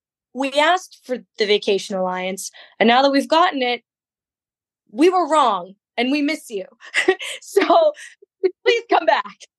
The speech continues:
So I think all around, I think lots of lessons were learned.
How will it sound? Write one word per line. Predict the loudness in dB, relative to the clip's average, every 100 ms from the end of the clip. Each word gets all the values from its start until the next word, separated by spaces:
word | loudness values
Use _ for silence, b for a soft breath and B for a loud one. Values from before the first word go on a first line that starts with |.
| _ _ _ _ 2
So | 2 4
I | 0 0
think | -4 0
all | 2 2
around, | 0 -2 -2 -4 -6
I | -8
think | -8 -4
lots | -4 -4
of | -6
lessons | -6 -6 -8 -6
were | -4
learned. | -4 -8 -14